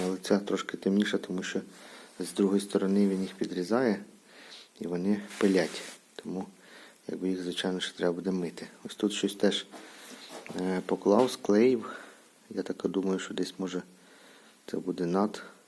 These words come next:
каміном чи що. О, так що робота потихеньку йде. Потихеньку. Сказав, що треба буде йому десь два, два з половиною місяці, щоб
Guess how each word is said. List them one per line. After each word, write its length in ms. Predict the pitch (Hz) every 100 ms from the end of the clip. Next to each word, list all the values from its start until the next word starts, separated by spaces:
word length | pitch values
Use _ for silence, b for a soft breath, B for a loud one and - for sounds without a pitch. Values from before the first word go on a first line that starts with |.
| _ _
каміном 500 | - 92 101 110 95
чи 140 | -
що. 280 | 98 - 98 - - - B B B B B B B B B B - - - -
О, 40 | 95 87 -
так 220 | 104 107
що 220 | - 110 110 -
робота 540 | 101 92 117 123 117 - - - - - B B B B B B B B B B B B B B B - -
потихеньку 680 | 110 113 113 - 110 107 104
йде. 360 | 95 104 127 B B B B B B B B
Потихеньку. 760 | - 110 - - 101 123 - 147 - -
Сказав, 420 | - 90 98 110
що 240 | - 98 101 B B B - -
треба 280 | - 110 107
буде 260 | 98 98 98
йому 260 | 95 98
десь 240 | 101 101 95
два, 340 | 92 95 98 - B B B B -
два 140 | 98 95
з 60 |
половиною 520 | - 95 95 98 101
місяці, 400 | 98 92 - -
щоб 340 | - - 82